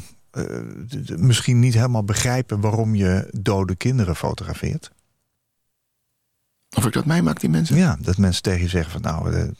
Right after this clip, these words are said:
Speaker 1: dat je dat doet.
Speaker 2: Nee.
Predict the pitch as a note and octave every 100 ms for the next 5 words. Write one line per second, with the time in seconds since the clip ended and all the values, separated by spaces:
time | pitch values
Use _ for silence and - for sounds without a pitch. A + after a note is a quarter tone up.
0 | _ - F2+ - - E2+ G2+ B2 - _
1 | _ _ _ _ _ _ _ _ _ _
2 | _ _ _ B2 C3 B2+